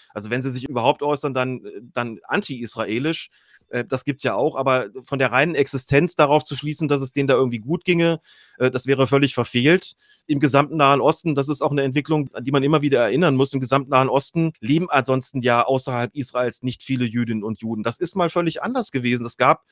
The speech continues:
vor der Staatsgründung Israels und vor allen Dingen vor der Flucht und Vertreibung der orientalischen Juden achtundvierzig, neunundvierzig und vor dem Zweiten Weltkrieg, vor der Shoah, gab es zwei Epizentren jüdischen Lebens auf der Welt. Das eine war Europa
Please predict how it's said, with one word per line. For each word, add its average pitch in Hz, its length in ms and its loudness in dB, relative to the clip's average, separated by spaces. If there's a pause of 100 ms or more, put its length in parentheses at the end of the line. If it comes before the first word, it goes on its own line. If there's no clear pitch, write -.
(100)
vor 151 200 2
der 170 100 4
Staatsgründung 156 500 0
Israels 160 400 0
und 143 100 -4
vor 139 120 -2
allen 135 80 2
Dingen 147 160 -4
vor 147 160 -2
der 139 120 2
Flucht - 240 -2
und 147 140 -4
Vertreibung 175 720 0 (320)
der 143 140 0
orientalischen 139 640 2
Juden 185 580 -4
achtundvierzig, - 560 -4
neunundvierzig 160 720 -4
und 135 120 -10
vor 147 160 -4
dem 156 200 -4
Zweiten 143 420 0
Weltkrieg, 147 280 -2
vor 151 140 -2
der 139 80 0
Shoah, 135 420 -2 (440)
gab 131 160 0
es - 340 -4 (220)
zwei 143 320 4
Epizentren 170 720 0
jüdischen 156 380 -4
Lebens 156 340 0
auf - 160 0
der 127 160 2
Welt. 151 160 4
Das 143 120 -4
eine 139 280 2
war 135 160 4
Europa 127 640 2